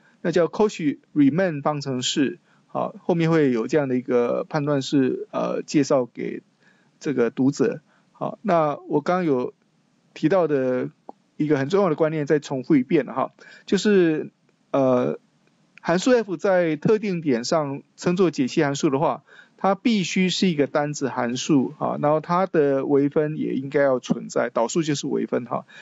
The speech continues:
它也应该可微分的哈。那个，呃，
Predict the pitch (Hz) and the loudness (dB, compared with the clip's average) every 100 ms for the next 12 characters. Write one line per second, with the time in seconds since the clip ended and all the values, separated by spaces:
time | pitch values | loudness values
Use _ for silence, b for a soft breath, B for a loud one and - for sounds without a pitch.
0 | B _ 170 185 151 131 151 - 151 151 | B _ -2 0 2 0 -2 0 0 0
1 | - 117 110 113 135 127 117 123 - b | -4 -4 -4 -4 -4 -2 -4 -6 -8 b
2 | b 185 170 156 143 139 - _ _ _ | b -2 2 2 2 0 -4 _ _ _
3 | 127 123 120 123 131 | -2 0 0 0 -4